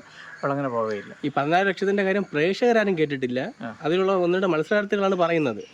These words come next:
Speaker 1: അതെങ്ങനാ? അത് ഈ മത്സരാർത്ഥികൾ പറയണമെങ്കിൽ അവരും കൊടുത്തു കാണുമല്ലോ.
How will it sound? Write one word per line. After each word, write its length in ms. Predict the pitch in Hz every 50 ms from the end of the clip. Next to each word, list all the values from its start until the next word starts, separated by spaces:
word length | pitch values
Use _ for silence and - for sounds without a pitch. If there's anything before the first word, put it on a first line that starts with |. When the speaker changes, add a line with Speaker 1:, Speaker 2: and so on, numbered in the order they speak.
| - - - - - - 143 156
Speaker 1:
അതെങ്ങനാ? 360 | 196 226 233 247 240 220 208 214 - - - - - - - - - - - - 131 127
അത് 120 | 147 170 214 220
ഈ 20 | 233 240 175 - - - - - _ _ _ - -
മത്സരാർത്ഥികൾ 840 | 165 160 139 147 151 143 - 202 190 208 214 214 196 233 233 233 240
പറയണമെങ്കിൽ 580 | 202 196 175 175 190 208 220 226 226 233 220
അവരും 280 | 185 170 170 202 226 226
കൊടുത്തു 240 | 220 208 202 226 220
കാണുമല്ലോ. 360 | 208 196 180 151 127 113